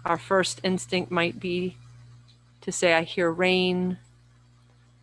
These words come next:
or a rooster, but try not to label.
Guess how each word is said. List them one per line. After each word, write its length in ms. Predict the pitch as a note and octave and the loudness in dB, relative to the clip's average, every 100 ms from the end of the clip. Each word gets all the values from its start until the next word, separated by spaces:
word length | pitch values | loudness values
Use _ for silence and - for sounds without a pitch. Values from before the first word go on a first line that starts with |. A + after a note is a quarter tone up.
| _ _ | _ _
or 240 | E3+ D#3 | -2 0
a 40 | D3 | 0
rooster, 640 | - G#3 - G3 F#3+ F#3 - - - _ _ _ - - - - - - - - _ _ _ _ _ _ _ _ _ | 2 2 2 2 4 2 -4 -20 -20 _ _ _ -20 -20 -20 -20 -20 -20 -20 -20 _ _ _ _ _ _ _ _ _
but 140 | - B3+ | -12 -10
try 280 | - B3+ B3 | 0 2 4
not 320 | A#3 G#3 - | 4 2 -2
to 200 | - F#3+ | -8 -4
label. 520 | E3+ E3 D#3+ C#3+ D3 | -2 -2 -4 -8 -10